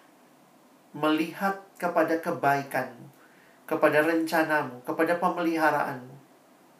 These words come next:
Dan itu cukup bagi kami untuk memasuki hari-hari ke depan. Tuhan, tolong kami, topang kami.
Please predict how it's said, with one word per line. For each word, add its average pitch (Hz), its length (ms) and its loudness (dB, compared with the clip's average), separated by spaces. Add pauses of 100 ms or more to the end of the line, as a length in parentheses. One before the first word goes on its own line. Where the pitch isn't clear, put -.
(380)
Dan 139 240 -4
itu 175 240 -6
cukup - 400 -8 (160)
bagi 131 320 -2
kami 127 320 -6 (800)
untuk 143 480 -2 (120)
memasuki 139 680 -4
hari-hari 131 560 -2
ke - 160 -12
depan. 123 320 -8 (840)
Tuhan, 226 380 2
tolong 208 320 6
kami, 139 320 2
topang 214 480 8
kami. 131 240 4